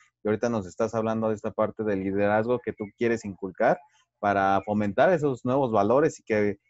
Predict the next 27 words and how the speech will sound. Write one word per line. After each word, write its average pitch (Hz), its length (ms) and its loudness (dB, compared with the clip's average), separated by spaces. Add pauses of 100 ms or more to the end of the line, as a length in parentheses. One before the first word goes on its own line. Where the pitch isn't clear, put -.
(200)
que 113 140 0 (260)
quién 147 160 2
sabe, 160 220 2
¿no? 139 120 2
Al 101 560 2
final 120 320 -4
de, 117 340 0 (320)
del 104 200 -2
día, 127 220 2
al 120 100 0
final 113 280 -4
de 113 160 -2
algunos 107 400 -4
años, 123 320 -4
pues 104 160 -6
ver 127 240 0
realmente 127 640 -2 (340)
si 123 140 -4
estos 131 400 0
luchadores, 113 560 0
pues, 107 180 -4 (300)
pues 107 180 -4
fue 117 140 0
como 135 220 -2
una, 131 400 -2
un 139 160 -2
impulso 151 640 -4